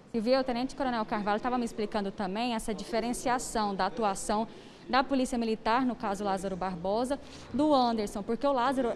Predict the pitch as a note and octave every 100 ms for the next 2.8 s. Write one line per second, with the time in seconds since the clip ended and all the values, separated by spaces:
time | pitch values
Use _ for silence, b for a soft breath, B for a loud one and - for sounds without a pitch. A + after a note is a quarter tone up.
0 | F#3+ A#3+ - C#4+ D4 G4+ F#4 F4 C#4+ B3+
1 | B3+ B3 C4 B3+ B3+ B3 C4+ B3+ C4 C4
2 | A3+ A#3 C4 C4 C#4+ C#4 A#3